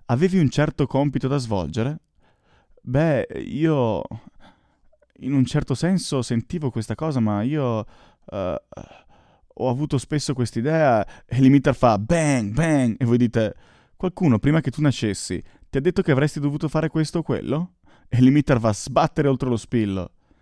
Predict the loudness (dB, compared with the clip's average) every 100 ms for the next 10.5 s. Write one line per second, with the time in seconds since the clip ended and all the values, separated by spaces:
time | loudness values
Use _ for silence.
0 | _ _ _ 2 4 4 0 _ _ -6
1 | -2 0 2 2 2 4 4 2 2 2
2 | 2 0 0 0 0 -2 _ _ -6 -2
3 | 0 0 0 0 -2 -2 -4 -8 0 0
4 | 2 0 -2 -2 0 0 2 2 0 -2
5 | -8 -10 -6 -4 -2 0 0 2 2 0
6 | 2 0 0 -4 -4 -2 0 2 0 -6
7 | -12 _ _ -8 -4 -2 -2 -2 0 2
8 | 2 -2 2 2 2 -2 -6 _ _ _
9 | _ _ 0 4 6 4 4 4 2 0
10 | 2 2 2 0